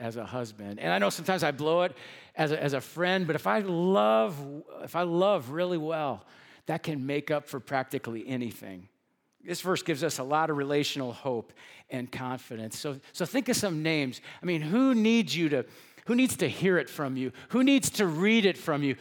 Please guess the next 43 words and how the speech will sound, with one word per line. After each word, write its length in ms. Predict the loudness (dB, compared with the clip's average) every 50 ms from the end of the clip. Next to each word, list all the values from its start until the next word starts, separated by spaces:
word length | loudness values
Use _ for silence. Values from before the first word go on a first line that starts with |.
| -8 -18 -4
Who 140 | 0 4 6
needs 280 | 8 8 6 6 4 2
to 180 | 2 2 2
feel 680 | 2 0 -6 -12 -4 0 4 6 6 8 8 6 6 4
it 340 | 4 2 -2 -6 -14 -18 -20 -20 -20 -18 -6
through 160 | 0 0 2
your 240 | 2 4 2 2 2
touch? 600 | 0 -2 -2 -2 -2 -2 -2 -6 -8 -10 -10 -14 -18 -20 -20 -14 -6
And, 280 | -2 -2 0 0 2 0
uh, 80 | 0
make 160 | 2 0 0
sure 140 | 0 0 0
you 120 | 0 2 2
write 240 | 2 2 0 0
down 260 | -2 -4 -4 -4 -4 -6
some 200 | -8 -8 -8 -8
specific 800 | -10 -8 -8 -8 -6 -4 -4 -4 -4 -4 -6 -8 -8 -10 -14 _ _ -16
names. 460 | -12 -10 -8 -8 -8 -8 -10 -12 -8 -6
Now, 80 | -2
you 140 | -2 0 0
may 120 | 2 2
have 180 | 2 2 0 0
noticed 560 | -2 -2 -2 -2 -4 -6 -6 -10 -14 -18 -20 _ _ _ _ _ _ _ _ _ _ _ _ _ _ -20 _ _
that 140 | 2 4 4
I 60 | 6
didn't 200 | 6 6 6 6
ask 240 | 6 6 4 4 2
you 60 | 2
to 60 | 4 4
write 180 | 4 4 4
it, 120 | 2 2 2
write 120 | 2 2
down 180 | 4 4 4 4
a 60 | 4
name 280 | 4 4 4 4 4 2
for 140 | 0 0 0
receive. 720 | 2 0 0 2 2 4 4 4 2 0 -4 -10 -16 -20 _ _ _ _ _ _ _ _ _ _ _ _ _ _ _ _ _ _ _ _ _ _ _ _ _ _ _ _ _ _ _ _ _ _
And 120 | -8 -8 -6
here's 260 | -4 -4 -4 -4 -2
why, 220 | 0 0 0 0
because 380 | 0 -4 -6 -4 -4 -4 -4 -6 -12 -20 -20 -20 -20 -20 -20 -20 _ _ _
I 220 | -2 0 0 0 0
want, 340 | 0 -2 -2 -4 -6 -8